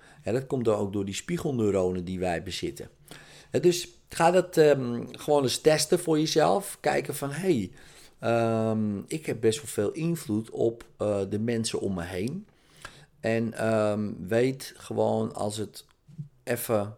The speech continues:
denkt van, "Ah, al die mensen hier, eh, zijn een beetje, ja, misschien chagrijnig of ingekakt." Go first.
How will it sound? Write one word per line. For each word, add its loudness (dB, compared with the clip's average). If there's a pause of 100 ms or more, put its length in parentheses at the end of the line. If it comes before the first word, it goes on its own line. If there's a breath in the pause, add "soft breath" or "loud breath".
denkt -4
van, -14
"Ah, -2
al -4
die -6
mensen -2
hier, -2 (500 loud breath)
eh, 0
zijn -4
een -4
beetje, -2
ja, 0
misschien -8
chagrijnig -4
of -14
ingekakt." -4 (1500 soft breath)
Go 4
first. -6